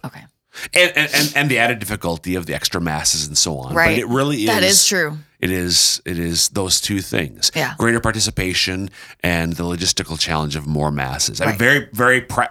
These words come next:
Speaker 2: people are like, "Well, there's no theological reason." No. It's very <laughs> practical and pragmatic. And sometimes the church will do that.
Speaker 1: You know
Speaker 2: Now, we can,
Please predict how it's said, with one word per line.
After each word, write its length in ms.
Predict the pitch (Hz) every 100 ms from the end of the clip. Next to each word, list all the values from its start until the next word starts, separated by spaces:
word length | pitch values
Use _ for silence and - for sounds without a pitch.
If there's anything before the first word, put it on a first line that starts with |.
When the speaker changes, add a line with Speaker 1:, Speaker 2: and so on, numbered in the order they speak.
| -
Speaker 2:
people 240 | 135 135
are 40 | 110
like, 140 | 82 _ _ _ _ _
"Well, 200 | 76 - _
there's 180 | 85 80
no 80 | 95
theological 560 | - 85 85 85 85
reason." 220 | 87 82 -
No. 320 | 80 69 60 - _ _ _ -
It's 180 | - -
very 280 | 117 120 117
<laughs> 0 |
practical 640 | 117 156 185 - - 185
and 160 | 170 180
pragmatic. 760 | 190 160 131 131 127 123 143 - 143
And 120 | 208
sometimes 340 | - 190 185 180
the 80 | 175
church 300 | - 143 127
will 140 | 147
do 160 | 127 87
that. 220 | 67 -
Speaker 1:
You 80 | 247
know 160 | 269 254
Speaker 2:
Now, 160 | 247
we 80 | 208
can, 300 | 220 196 160